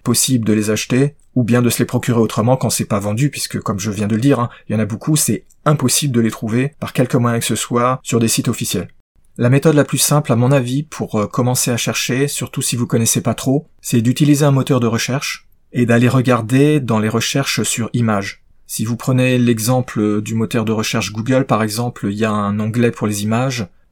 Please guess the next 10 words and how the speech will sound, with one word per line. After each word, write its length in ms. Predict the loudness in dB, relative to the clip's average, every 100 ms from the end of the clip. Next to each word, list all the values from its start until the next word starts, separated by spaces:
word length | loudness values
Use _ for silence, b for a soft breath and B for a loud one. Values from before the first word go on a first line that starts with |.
| -14
pour 160 | -12 -2
Bing 320 | 2 4 4
aussi, 440 | 2 0 0 0
pour 180 | -2 -4
certains 300 | -2 0 0
autres 160 | 0 -2
moteurs 260 | -2 -2
aussi, 320 | -2 -2 -2 -4
vous 140 | -2
l'avez. 420 | -4 -2 -4 -4